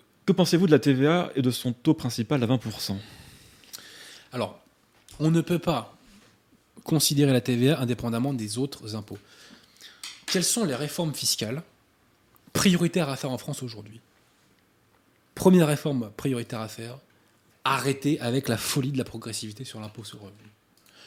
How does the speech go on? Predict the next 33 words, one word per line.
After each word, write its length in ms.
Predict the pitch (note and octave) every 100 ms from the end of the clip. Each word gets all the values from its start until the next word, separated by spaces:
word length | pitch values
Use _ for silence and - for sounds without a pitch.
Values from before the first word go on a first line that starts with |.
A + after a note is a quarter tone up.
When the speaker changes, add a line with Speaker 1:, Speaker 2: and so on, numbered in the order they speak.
| - -
Speaker 2:
L'impôt 420 | - C#3+ E3+ - G#3+
sur 200 | - C#3
le 100 | B2+
revenu 320 | B2 C3 F3
est 140 | B2
une 80 | B2
abomination. 680 | C3 C3 B2+ A#2 G#2+ - G2+ - _ _ _ _ _ _ _ _ -
Une 80 | C3+
abomination 440 | D3 D3 C3+ G#3+
qui 140 | -
démoralise 880 | A2 A2 E3+ F3 C#3+ C#3+ D3 G3+ C3 G2+ G2+ _ _ _ _ _ _ _ _ _ _ _
le 120 | C#3 C3
peuple 260 | D3+ D3
français. 380 | C3 A#2+ G#2 G#2+ - _ _ _ _ - - - - _ -
Il 120 | D#3
faut 180 | D3 F#3
mettre 300 | F3 E3 -
un 80 | B2
taux, 360 | - F3 G#3+ A2+
par 80 | B2
exemple, 220 | A#2+ G#2+
à 20 |
vingt 140 | G#2+ D#3
pour 160 | C#3
cent. 260 | - B2 G#3+ _ _ _ _ -
On 60 |
met 80 | B2
un 60 | B2
taux 120 | D3+
à 60 | G#2+
vingt 160 | D#3+
pour 180 | E3 A2
cent 160 | D#3+